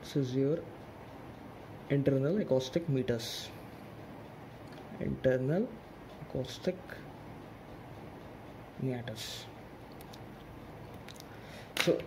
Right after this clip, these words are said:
just, uh, near the internal acoustic meatus, there is a, there is a ganglion, there is a cell of, uh, nucleus, that is the neural bodies. Uh, one ganglion, that is your geniculate ganglion.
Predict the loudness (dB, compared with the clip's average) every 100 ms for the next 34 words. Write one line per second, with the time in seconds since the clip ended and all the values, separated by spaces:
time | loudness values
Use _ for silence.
0 | -6 -8 -4 8 10 8 8 6 10 10
1 | 10 8 8 10 10 10 10 8 6 4
2 | 4 6 8 8 6 4 2 2 8 10
3 | 10 8 6 -8 0 10 12 12 12 12
4 | 12 10 10 8 10 10 10 6 4 6
5 | 8 10 8 4 -8 -8 -10 -4 2 4
6 | 6 6 6 6 6 6 2 -2 -6 -8
7 | -10 -10 -8 -6 4 10 10 10 8 6
8 | 8 10 12 12 10 6 0 -4 -10 -12
9 | -10 0 4 4 4 4 6 6 6 6
10 | 6 6 6 2 -6 -12 -12 -10 -10 -10
11 | -12 -12 -12 -12 -12 -12 -12 -12 0 8
12 | 10 10 10 10 10 8 8 10 12 12
13 | 12 6 2 -4